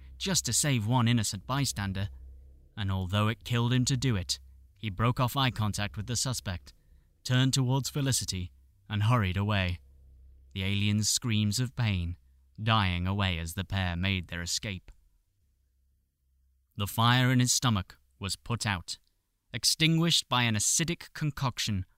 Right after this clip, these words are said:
of guilt and remorse. And in the years to come, Carl Darkcruiser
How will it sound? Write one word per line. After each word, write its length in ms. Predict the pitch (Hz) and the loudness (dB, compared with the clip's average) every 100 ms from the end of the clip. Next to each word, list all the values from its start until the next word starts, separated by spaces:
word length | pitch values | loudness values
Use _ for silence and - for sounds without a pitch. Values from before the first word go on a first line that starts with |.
| - | -10
of 180 | 131 110 | -8 0
guilt 400 | 135 98 - - _ _ _ | 0 0 -4 -12 _ _ _
and 180 | - 98 | -2 0
remorse. 640 | 98 104 92 85 - - - _ _ _ _ _ _ _ _ | 2 2 0 -2 -8 -10 -14 _ _ _ _ _ _ _ _
And 140 | 110 127 | 0 4
in 140 | 143 | 6
the 100 | 156 | 4
years 400 | 143 156 170 156 | 4 4 4 2
to 100 | 175 | 0
come, 380 | - 151 120 113 _ _ _ _ - | -2 0 2 0 _ _ _ _ -2
Carl 260 | 135 170 | 0 2
Darkcruiser 720 | 135 147 160 - 151 131 131 | 2 4 4 2 0 2 0